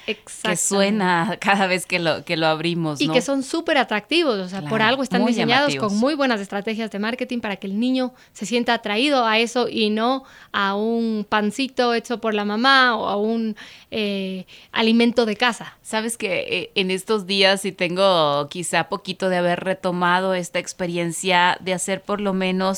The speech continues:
Speaker 1: con mis hijos, que juntos podamos fabricar algún pan casero, que juntos podamos fabricar algo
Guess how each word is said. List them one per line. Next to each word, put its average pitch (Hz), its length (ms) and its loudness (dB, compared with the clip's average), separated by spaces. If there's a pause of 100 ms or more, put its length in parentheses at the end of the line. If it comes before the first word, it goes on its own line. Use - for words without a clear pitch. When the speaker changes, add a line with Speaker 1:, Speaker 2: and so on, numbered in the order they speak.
(120)
Speaker 1:
con 202 260 0
mis 208 240 -2
hijos, 208 460 -6 (160)
que 202 360 0
juntos 262 540 -2
podamos 180 500 -4
fabricar 165 760 -2
algún 175 360 -4
pan 175 280 -2
casero, 156 680 -6
que 175 120 -8
juntos 180 320 -10
podamos 165 460 -6
fabricar 156 760 -2 (500)
algo 233 540 2